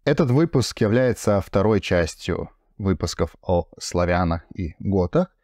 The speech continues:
так что, кто не посмотрел, советую обязательно посмотреть первую часть, чтобы вы лучше понимали контекст и чтобы могли следить за тем,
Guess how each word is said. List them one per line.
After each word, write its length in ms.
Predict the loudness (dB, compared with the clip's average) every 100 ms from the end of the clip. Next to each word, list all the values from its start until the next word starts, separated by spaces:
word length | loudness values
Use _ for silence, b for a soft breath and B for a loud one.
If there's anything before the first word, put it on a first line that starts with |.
| _ _ _
так 200 | -2 -2
что, 280 | -2 -2 -2
кто 240 | 0 2
не 100 | 2
посмотрел, 760 | 0 -6 -6 -6 -2 0 0 -4 _ _
советую 800 | -16 -4 0 0 2 2 2 0 -6 _ _ _
обязательно 560 | -12 -2 0 2 0 -2
посмотреть 680 | -4 -6 -8 -2 -4 -4 _ _ _ _ _ _
первую 400 | 0 2 2 2
часть, 480 | 2 0 -2 -12 _
чтобы 540 | _ -4 -2 0 0 -2
вы 340 | 0 2 2 -2
лучше 280 | -4 -4 -4
понимали 420 | -4 0 0 -2
контекст 560 | -2 -4 0 0 -2 -10
и 240 | -2 0
чтобы 540 | -2 -2 -2 0 0 -2 -6
могли 380 | -6 -2 0 0
следить 340 | -4 -4 -2
за 140 | -2
тем, 260 | -2 -2 -4